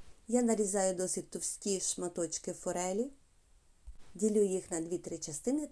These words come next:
та розкладаю по тарілці. Цей салат, як я вже казала, можна готувати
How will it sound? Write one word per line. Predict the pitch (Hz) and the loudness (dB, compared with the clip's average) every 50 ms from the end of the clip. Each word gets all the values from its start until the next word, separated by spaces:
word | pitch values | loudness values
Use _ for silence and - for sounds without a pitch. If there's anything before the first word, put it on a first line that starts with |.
| - - | -4 0
та | 233 262 285 | 0 0 0
розкладаю | 277 247 233 - - 202 180 175 185 233 269 285 277 233 | 0 -2 -2 -2 -4 -4 -4 -2 -2 -2 -2 -2 -4 -6
по | - - 269 302 320 | -6 -2 -2 -2 0
тарілці. | - 214 165 151 156 160 160 156 151 - - 156 147 - - _ - - - _ - - - _ - - - - - - - - - - - - - - - - | 0 -4 -4 -4 -2 -4 -4 -6 -4 -6 -4 -6 -6 -12 -16 _ -20 -20 -20 _ -20 -20 -20 _ -20 -20 -20 -20 -12 -12 -12 -10 -10 -14 -14 -14 -18 -16 -8 -2
Цей | - 285 311 | 0 0 2
салат, | 294 - 247 196 180 180 185 185 - | 2 2 2 2 2 2 0 0 0
як | 240 240 240 226 | 0 0 2 0
я | 214 | 0
вже | 202 180 202 | 0 -2 -4
казала, | 202 - 185 190 226 294 349 330 | -4 -4 -2 -2 0 -2 0 0
можна | 285 269 254 233 226 202 | 0 0 0 0 -2 -2
готувати | 202 214 - 202 196 220 247 240 - 233 220 | -4 -2 -2 -2 0 0 -2 0 -2 -2 -4